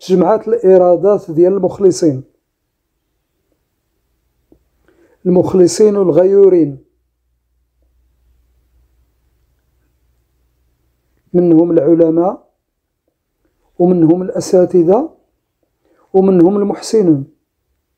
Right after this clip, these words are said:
يعني، فكروا وتعاونوا ونسقوا مع الوزارة، الوزارة، وأحدث هذا النوع من التعليم الذي أحدثكم عنه، وهو التعليم الأصيل الجديد،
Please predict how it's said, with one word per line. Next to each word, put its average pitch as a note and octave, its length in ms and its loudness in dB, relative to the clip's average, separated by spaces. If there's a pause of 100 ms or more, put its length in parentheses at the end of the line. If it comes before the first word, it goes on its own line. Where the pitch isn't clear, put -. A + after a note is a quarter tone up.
(1080)
يعني، D#3+ 200 0
فكروا F#3 560 -2 (1120)
وتعاونوا F#3 640 -2 (1300)
ونسقوا - 480 -4
مع F#3 180 -2
الوزارة، E3+ 640 0
الوزارة، E3+ 720 0 (1300)
وأحدث F#3 640 0
هذا E3+ 460 0
النوع F3 260 -2
من F3+ 200 -2
التعليم F3 480 -4
الذي F#3 360 -2
أحدثكم G3 640 -2
عنه، G3 420 -2 (500)
وهو F3 260 2
التعليم F3+ 520 -2
الأصيل A3 460 -4
الجديد، D#3+ 600 0